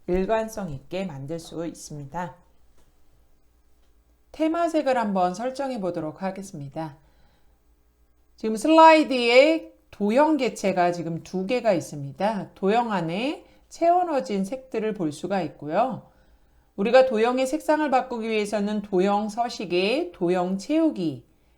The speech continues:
해서 여기에서 색상을 바꿔줍니다. 지금은 파란색, 강조 일, 이 색이 적용되어 있죠. 그리고 옆에 색으로 가면 또 다른 색으로 바뀌어지죠.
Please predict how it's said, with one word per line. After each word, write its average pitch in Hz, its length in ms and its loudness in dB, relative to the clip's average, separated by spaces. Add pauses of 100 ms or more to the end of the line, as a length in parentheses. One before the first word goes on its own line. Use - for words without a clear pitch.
(180)
해서 262 440 4
여기에서 185 920 -2
색상을 214 600 -6
바꿔줍니다. 170 1080 -4 (640)
지금은 240 840 -4 (380)
파란색, 311 840 -4
강조 196 380 -4
일, 202 540 -2 (720)
이 190 140 -8
색이 233 300 -8
적용되어 180 500 -4
있죠. 226 380 -2 (340)
그리고 202 220 -4
옆에 220 300 2
색으로 208 360 -4
가면 214 580 -6 (440)
또 170 100 -10
다른 180 260 -6
색으로 165 340 -4
바뀌어지죠. 208 840 -4